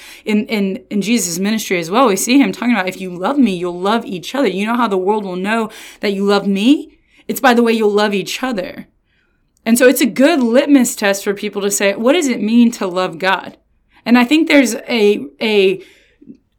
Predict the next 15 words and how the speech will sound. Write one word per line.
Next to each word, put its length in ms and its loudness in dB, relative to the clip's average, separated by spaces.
hor-, 400 2
I 120 2
think 180 0
there's 160 2
a 80 0
vertical 480 0
relationship 560 -2
there 140 0
that 200 -2
is 140 0
essential, 480 -4
that 200 -6
worship 460 -2
and 220 -6
prayer 500 0